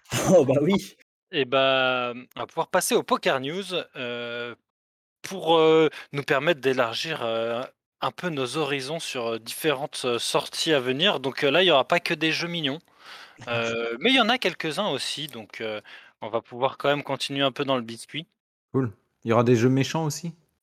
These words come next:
Speaker 2: Il y aura des jeux méchants aussi, bien sûr, Simon, des jeux méchants, des,
Speaker 4: <laughs>
Speaker 2: des, des jeux aussi peut-être où on va roter du sang, j'espère. Il y en
Speaker 4: Ah.
Speaker 2: aura pour tous les goûts en tout cas,
Speaker 4: Ça
Speaker 2: heu,
Speaker 4: promet.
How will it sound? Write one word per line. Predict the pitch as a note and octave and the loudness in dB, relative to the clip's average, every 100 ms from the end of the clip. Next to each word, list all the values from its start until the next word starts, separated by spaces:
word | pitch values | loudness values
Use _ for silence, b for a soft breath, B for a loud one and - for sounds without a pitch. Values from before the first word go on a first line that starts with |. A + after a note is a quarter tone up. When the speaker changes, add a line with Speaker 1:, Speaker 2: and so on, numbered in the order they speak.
| - | -4
Speaker 2:
Il | D3+ | 2
y | |
aura | C#3+ F3+ | 4 4
des | C3+ C#3+ | 4 2
jeux | C3+ D#3+ | 2 2
méchants | D#3+ E3 - G3+ F3+ | 4 2 2 2 2
aussi, | C#3 - E3+ | 2 0 -4
bien | C#3+ C#3 | -4 -6
sûr, | C3 F3 - | -4 -4 -4
Simon, | - C3+ D#3 D#3+ | -6 -6 -6 -4
des | B2 B2 | -4 -2
jeux | C3+ | -2
méchants, | C#3 C3 - D3 D#3 D3 | -2 -2 -2 0 0 -2
des, | A#2 A2+ A2+ | -4 -4 -6
Speaker 4:
<laughs> | - | -8
Speaker 2:
des, | A2+ - | -14 -10
des | C3 | 0
jeux | E3+ D#3 | 4 4
aussi | - D#3 | 2 -4
peut-être | C3+ A#2+ D3+ D3+ - | -2 2 0 0 -8
où | A2+ A2+ | -8 -6
on | |
va | A2+ A2 | 2 4
roter | C#3+ - E3+ | 2 0 -2
du | D#3 | 0
sang, | D#3 F3 G3+ _ _ _ _ _ _ - | 0 2 0 _ _ _ _ _ _ -8
j'espère. | B2+ - C#3+ D#3 | -6 0 0 2
Il | C3+ | 2
y | |
en | C3+ | 4
Speaker 4:
Ah. | |
Speaker 2:
aura | C3+ C3 | 4 2
pour | C3+ _ | -6 _
tous | E3+ | -2
les | D#3+ | 0
goûts | C#3 E3 | 0 -2
en | D3 | -2
tout | - | -6
cas, | - C#3 D3+ B B B B B B C3 A#2+ | -4 -2 -2 B B B B B B -6 0
Speaker 4:
Ça | A#2+ | 0
Speaker 2:
heu, | |
Speaker 4:
promet. | A2+ B2 A2 | 0 -2 -2